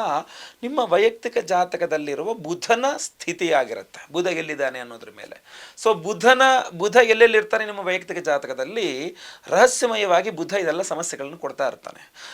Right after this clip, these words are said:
ಹತ್ತನೇ ಮನೇಲಿದ್ರೆ ಉದ್ಯೋಗದಲ್ಲಿ ಸಮಸ್ಯೆಗಳನ್ನ ಕೊಡ್ತಾ ಇರ್ತಾನೆ,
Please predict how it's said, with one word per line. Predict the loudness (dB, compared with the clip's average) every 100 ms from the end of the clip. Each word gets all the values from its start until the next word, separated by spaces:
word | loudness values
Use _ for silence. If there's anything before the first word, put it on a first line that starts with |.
| 2
ಹತ್ತನೇ | 2 2 -4
ಮನೇಲಿದ್ರೆ | -2 -4 -4 -2 0 0 -2 -8 _ -16
ಉದ್ಯೋಗದಲ್ಲಿ | -12 -8 -4 -4 -4 -8
ಸಮಸ್ಯೆಗಳನ್ನ | -8 -8 -8 -8
ಕೊಡ್ತಾ | -8 -6 -4
ಇರ್ತಾನೆ, | -4 -6 -8 -8 -10 -12 -20